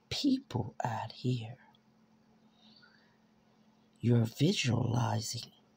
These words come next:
a human that's not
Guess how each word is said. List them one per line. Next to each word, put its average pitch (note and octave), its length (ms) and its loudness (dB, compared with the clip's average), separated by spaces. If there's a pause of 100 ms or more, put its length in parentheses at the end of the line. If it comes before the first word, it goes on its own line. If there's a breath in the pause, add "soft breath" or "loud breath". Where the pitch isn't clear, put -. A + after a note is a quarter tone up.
(1200)
a B2+ 80 -2
human D3+ 680 0 (1500)
that's - 320 -2
not A2 360 -4